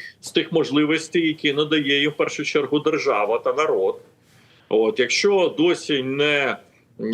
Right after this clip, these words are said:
не було це зроблено, е, так, то, то там можуть бути декілька варіантів. Нестача ресурсів, тому що армія завжди працює по найгіршому сценарію,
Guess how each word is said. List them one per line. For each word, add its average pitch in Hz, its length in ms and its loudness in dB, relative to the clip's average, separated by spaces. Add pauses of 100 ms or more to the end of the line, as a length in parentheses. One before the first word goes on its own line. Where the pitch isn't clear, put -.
не 127 240 2
було 151 340 2
це 131 180 0
зроблено, 120 760 0 (140)
е, 120 180 2
так, 156 360 -4
то, 131 80 0
то 147 160 -4
там 156 220 -2
можуть 147 280 -2
бути 131 280 -2
декілька 135 500 -2
варіантів. 98 580 -2
Нестача 139 520 0
ресурсів, 113 680 -2
тому 113 200 2
що 110 360 0 (340)
армія 131 400 2
завжди 113 320 0
працює 117 420 0
по 113 140 0
найгіршому 107 580 0
сценарію, 104 680 0